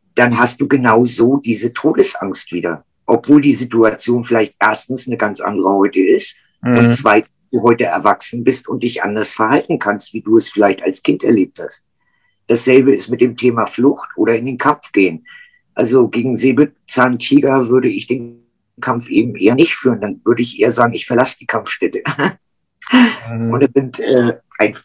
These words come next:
Speaker 1: es ist einfach ein, ein Riesenthema und ein Riesenfeld, was da wirklich mit den Leuten passiert. Und das ist in der Öffentlichkeit einfach viel zu wenig bewusst, dass das wirklich die Psyche kaputt macht.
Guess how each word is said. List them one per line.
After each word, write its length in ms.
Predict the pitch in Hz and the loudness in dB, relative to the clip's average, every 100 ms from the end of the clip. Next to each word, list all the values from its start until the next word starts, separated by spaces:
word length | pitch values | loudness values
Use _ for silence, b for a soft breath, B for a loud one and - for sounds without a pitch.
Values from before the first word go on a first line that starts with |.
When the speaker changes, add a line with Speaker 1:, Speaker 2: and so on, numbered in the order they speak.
| - | -4
Speaker 1:
es 180 | 117 - | -2 -2
ist 260 | 117 - | -4 -2
einfach 320 | 113 120 117 - | -4 0 -2 -2
ein, 180 | 110 - | -10 -6
ein 200 | 107 113 | -2 4
Riesenthema 720 | 110 139 135 117 123 131 113 | 6 4 2 2 4 4 2
und 100 | 107 | 0
ein 140 | 110 | 2
Riesenfeld, 640 | 120 117 120 - 113 117 107 | 4 4 0 2 4 4 0
was 220 | 110 - | -4 0
da 160 | 113 | -2
wirklich 280 | 113 - 120 | -2 -4 -4
mit 120 | 120 | -2
den 100 | 120 | -2
Leuten 340 | 113 113 117 107 | 2 2 2 -4
passiert. 480 | 110 - 120 110 - | -12 -8 -8 -4 0
Und 100 | 120 | 2
das 200 | 110 - | 2 -2
ist 380 | 101 - - - _ - | -6 -4 -6 -10 _ -2
in 100 | 151 | 2
der 160 | 147 | 4
Öffentlichkeit 560 | - 113 117 - 117 110 | 2 0 -2 0 -2 -2
einfach 320 | 92 104 110 | -2 -2 -4
viel 220 | - 127 | -2 -2
zu 200 | 123 123 | 0 0
wenig 320 | 107 113 110 - | 2 0 -2 0
bewusst, 520 | 107 123 143 - - | 0 2 0 0 -2
dass 200 | 110 - | -4 -4
das 460 | 104 - - - _ _ _ _ _ _ _ - | -6 -6 -8 -10 _ _ _ _ _ _ _ -8
wirklich 400 | 95 139 143 139 | -2 0 2 0
die 80 | 127 | -4
Psyche 560 | 123 - - 165 127 98 - | -8 -2 2 4 4 0 -2
kaputt 400 | - - 92 - | -8 -4 -4 -2
macht. 340 | 78 - - | -6 -6 -16